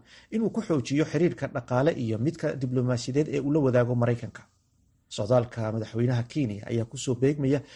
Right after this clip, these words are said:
iyadoo Maraykanku uu dib u qiimeyn ku sameynayo joogitaankiisa militari ee Afrika, iyada oo Ruushku uu isku ballaariyey dalal ay ka mid yihiin Niger, Chad, Mali iyo Burkina Faso.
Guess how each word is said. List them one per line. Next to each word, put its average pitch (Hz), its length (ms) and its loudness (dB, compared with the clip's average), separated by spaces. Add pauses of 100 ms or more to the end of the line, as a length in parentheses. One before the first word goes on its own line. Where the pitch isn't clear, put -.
(120)
iyadoo 214 260 2
Maraykanku 165 720 0
uu 131 220 -2
dib 131 200 -6
u 135 160 -6
qiimeyn 135 380 2
ku 190 120 -8
sameynayo 139 560 -2
joogitaankiisa 131 800 -2
militari 123 460 0
ee 127 120 4
Afrika, - 380 -4 (440)
iyada 123 260 2
oo 117 180 2
Ruushku 131 340 0
uu 131 80 -4
isku 175 200 -6
ballaariyey 123 500 2 (240)
dalal 214 200 6
ay 170 100 2
ka 190 140 -2
mid 170 140 0
yihiin 143 300 0 (220)
Niger, 165 420 2 (220)
Chad, 156 260 2 (200)
Mali 151 480 2
iyo 170 180 -2
Burkina 127 380 -6
Faso. 123 340 -6